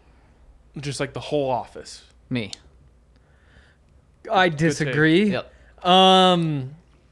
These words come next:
Speaker 2: At least I'm
Speaker 3: Adam's
Speaker 2: confident.
Speaker 3: big. He's, he's kinda soft, though.
Speaker 1: <laughs>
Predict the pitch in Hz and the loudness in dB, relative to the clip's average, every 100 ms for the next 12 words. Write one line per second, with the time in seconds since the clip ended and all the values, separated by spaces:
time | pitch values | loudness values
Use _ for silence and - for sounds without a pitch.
0 | - _ _ 151 170 175 247 - 165 147 | -20 _ _ -4 0 4 4 4 2 0
1 | 156 151 143 131 123 - - 196 - - | 2 2 2 -2 -10 -18 -6 -6 -6 -12
2 | 175 156 - - 247 - - 170 170 - | -18 -18 -16 -12 -12 -12 -8 -8 -8 -12
3 | 120 101 - | -12 -14 -20